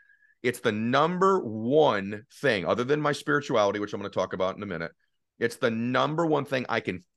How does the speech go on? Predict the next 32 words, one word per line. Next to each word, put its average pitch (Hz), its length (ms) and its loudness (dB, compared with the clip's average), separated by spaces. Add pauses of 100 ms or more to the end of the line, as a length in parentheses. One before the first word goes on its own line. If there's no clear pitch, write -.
(100)
physically 156 640 0
do 95 640 -2
is 101 160 -6
to 113 80 -6
maintain 120 640 -2
my 104 160 0
strength 113 460 -2
and 95 120 -6
physiology 95 760 0
during 95 340 -4
busy 95 260 -6
season 90 380 -8
and 87 240 -6
not 101 320 0
let 107 280 0
that 104 260 0
go. 90 240 -2 (540)
Letting 151 400 4
that 180 220 4
go 101 440 4 (340)
is 110 160 -4
like 107 220 2
giving 113 340 -2
kryptonite 131 760 0
to 110 100 -6
the 95 80 -8
Superman 107 640 0
or 87 60 -4
Superwoman 92 640 -4
that 85 160 -6
you 80 160 -6
are. - 260 -6